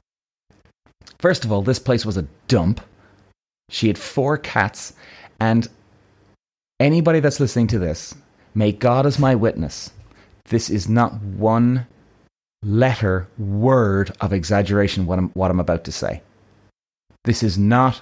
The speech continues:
an exaggeration. She had four cats, and she was such a scumbaggy, messy woman. She used to let the cats shit on the floor, the actual kitchen floor,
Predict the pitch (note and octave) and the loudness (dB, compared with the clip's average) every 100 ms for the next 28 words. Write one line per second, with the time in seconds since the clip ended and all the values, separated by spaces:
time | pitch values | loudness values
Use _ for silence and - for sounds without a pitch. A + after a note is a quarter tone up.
0 | _ A#2+ A#2 G#2 G#2 F#2+ F#2 E2+ F#2+ - | _ 0 0 2 0 0 -2 -4 -8 -16
1 | _ _ _ _ _ _ _ _ - - | _ _ _ _ _ _ _ _ -6 0
2 | A#2 B2 - D#3 E3 - A#2+ D2+ - - | 2 2 0 2 2 0 -4 -6 -8 -16
3 | - _ _ _ G#2 G#2+ - A#2+ A2+ - | -20 _ _ _ -4 -2 0 0 -2 -4
4 | - C3+ - A2 - - - A#2 B2+ C#3 | -2 -2 -2 -6 -6 -8 -10 -2 2 2
5 | C3+ C3 A#2 B2+ B2 A#2 A2+ A2+ - G#2+ | 2 0 0 0 2 2 2 0 -2 -2
6 | G2+ F#2 E2 E2 _ _ _ _ _ - | 0 0 -2 -6 _ _ _ _ _ -10
7 | - B2 B2+ A#2 - A#2 B2+ - B2+ - | -2 2 2 0 -2 0 0 -2 -10 -6
8 | G2+ G2+ - - - - - - B2 C3+ | -8 -8 -14 -16 -12 -8 -4 -2 -2 -2
9 | - _ _ _ _ - A2+ A2 G#2 - | -6 _ _ _ _ -2 0 0 -2 -10
10 | - G#2+ A2 A#2+ B2 G#2 E2+ D2+ - A2 | -4 0 2 4 2 2 0 -4 -4 -6
11 | - A2 - - A2+ G#2+ G2+ _ _ - | -4 -8 -6 -4 -2 -2 -4 _ _ -18
12 | - A#2+ - C#3 C#3 - A2+ A#2 C3+ | -6 -6 -2 -2 -2 -2 0 0 -4